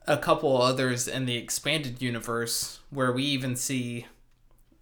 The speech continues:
Leia as, as sort of a Jedi in training. Like, if I'm remembering it correctly, like, she goes off on adventures with Luke to learn the Force and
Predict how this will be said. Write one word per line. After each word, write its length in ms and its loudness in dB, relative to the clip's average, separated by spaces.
Leia 560 2
as, 520 -2
as 460 -4
sort 500 2
of 160 0
a 100 4
Jedi 480 6
in 120 2
training. 520 2
Like, 360 -2
if 140 0
I'm 180 2
remembering 540 -2
it 180 -4
correctly, 640 -2
like, 140 -2
she 200 -2
goes 260 0
off 400 -2
on 180 -2
adventures 600 -4
with 180 -10
Luke 320 -6
to 100 -4
learn 280 -2
the 80 -8
Force 460 -4
and 320 -8